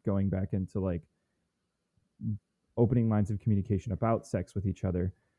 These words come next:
because if you're not able to talk about sex, you're not gonna be able to come to these conclusions. So, like, you could have a conversation outside of the bedroom.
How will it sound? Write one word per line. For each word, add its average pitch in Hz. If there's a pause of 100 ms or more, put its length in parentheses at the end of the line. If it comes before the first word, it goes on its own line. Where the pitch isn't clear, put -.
(160)
because 110
if 98
you're 107
not 107
able 101
to 95
talk 123
about 101
sex, -
you're 101
not 92
gonna 98
be 95
able 90
to 90
come 98
to 90
these 87
conclusions. 95
So, 104
like, 95
you 101
could 98
have 107 (220)
a 95
conversation 92 (180)
outside 87
of 80
the 82
bedroom. 110